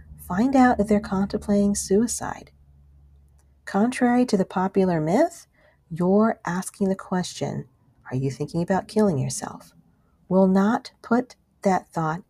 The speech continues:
in their head. Trust me on this, they're already thinking about it.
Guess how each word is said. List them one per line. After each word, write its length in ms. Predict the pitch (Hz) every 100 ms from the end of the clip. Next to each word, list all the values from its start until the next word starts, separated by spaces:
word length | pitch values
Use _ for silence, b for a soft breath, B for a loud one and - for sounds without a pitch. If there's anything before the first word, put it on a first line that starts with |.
| _ -
in 320 | 185 196 202
their 160 | 196 185
head. 360 | - 190 147 - _ _ _ _ _ _ _ _ _ _ _ _
Trust 400 | - 196 208 -
me 280 | 135 135 131 _
on 160 | 139 139
this, 480 | 170 285 - - - _ _ _ _
they're 180 | 196 202
already 280 | 202 214 214
thinking 360 | - 202 170
about 340 | 139 - -
it. 80 | -